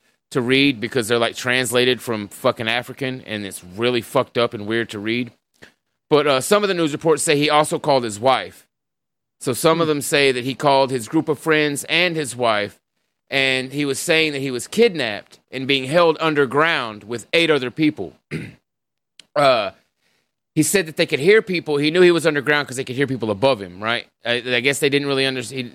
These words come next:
Speaker 1: they never really specified if he was, like, underground or in, like, a cellar, because in a couple of the little things I watched, they said there was a cellar under the warehouse. We're actually gonna watch one of 'em here in a minute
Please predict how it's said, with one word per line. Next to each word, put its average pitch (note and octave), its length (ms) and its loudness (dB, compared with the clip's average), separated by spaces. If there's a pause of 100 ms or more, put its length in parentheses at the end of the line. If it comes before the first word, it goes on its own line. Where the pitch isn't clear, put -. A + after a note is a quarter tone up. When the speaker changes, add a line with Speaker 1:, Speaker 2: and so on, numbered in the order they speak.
Speaker 1:
they B2 120 -2
never D3+ 200 2
really C3+ 160 -2
specified C3+ 560 -2
if A#2 80 -10
he C3 100 -8
was, A2+ 200 -8
like, A2 160 -4 (100)
underground C#3 840 0
or A#2+ 120 -2
in, A#2+ 100 -4
like, A2+ 160 -4
a G#2 60 -10
cellar, D3 520 2 (320)
because C#3+ 340 2
in C3+ 80 0
a B2+ 60 -4
couple D3+ 320 2
of C#3 80 0
the C3+ 120 0
little C3+ 220 -2
things C3+ 280 -2
I C3+ 80 2
watched, C3 340 2
they B2+ 80 -6
said B2+ 260 0
there A#2 120 2
was A2 140 -2
a A2 40 -8
cellar C#3 380 0
under C3 160 -2
the B2 100 -2
warehouse. C3 440 0
We're D#3 80 2
actually D3+ 200 -2
gonna B2+ 160 -6
watch B2+ 300 -2
one B2 120 -6
of A2+ 80 -6
'em A2 100 -10
here A#2+ 120 -6
in G#2+ 80 -6
a A2 40 -8
minute A#2 220 -4